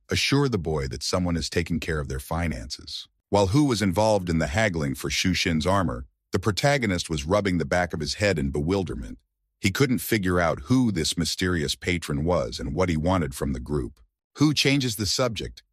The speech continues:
reminding Jin that Shu Xin's armor is head and shoulders above almost anything modern heroes wear, so they should be ripped off. Yes,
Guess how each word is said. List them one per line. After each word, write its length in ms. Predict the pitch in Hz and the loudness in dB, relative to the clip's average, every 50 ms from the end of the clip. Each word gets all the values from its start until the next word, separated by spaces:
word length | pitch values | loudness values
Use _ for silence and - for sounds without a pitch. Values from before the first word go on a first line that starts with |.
| _ _ - | _ _ 0
reminding 480 | 110 117 127 131 139 139 135 117 104 | 2 2 4 4 4 2 2 2 2
Jin 320 | 87 - 123 135 127 110 98 | 2 4 4 4 4 4 4
that 140 | 90 80 | 2 0
Shu 180 | - - - 123 | 0 0 2 2
Xin's 300 | 113 - 120 101 90 - - | 2 2 0 0 0 -2 -2
armor 380 | 104 120 143 147 127 101 82 | -2 0 0 0 0 0 -2
is 140 | 82 85 - | -2 -4 -2
head 200 | - - 127 120 | 0 0 0 0
and 120 | 107 104 - | 0 0 -2
shoulders 420 | - - 127 120 110 95 87 82 | -2 -2 -2 -2 -2 -2 -4 -4
above 280 | 92 80 101 95 92 90 | -2 0 0 0 0 0
almost 360 | 98 98 98 92 87 82 - - | 0 0 0 0 -2 -4 -4 -2
anything 420 | - 135 160 151 104 - 92 80 76 | 0 0 2 2 0 0 -2 -2 -2
modern 320 | 76 85 85 78 76 76 | 0 0 -2 -2 -2 -4
heroes 380 | 67 85 87 78 73 73 69 - | -4 -2 -2 -2 -2 -4 -4 -6
wear, 360 | 71 71 69 67 69 71 - - _ _ _ | -6 -4 -4 -4 -6 -8 -10 -14 _ _ _
so 160 | - - - | -4 -2 2
they 140 | 95 113 131 | 2 4 2
should 180 | 123 - 110 87 | 2 0 0 -2
be 140 | 87 82 | -2 -2
ripped 280 | 82 87 101 90 - - | 0 0 0 0 0 0
off. 440 | 107 90 78 64 65 - - - - _ _ _ _ _ | 0 0 0 -2 -4 -10 -16 -20 -20 _ _ _ _ _
Yes, 440 | 110 131 120 90 - - - - | 2 2 2 2 0 -4 -6 -8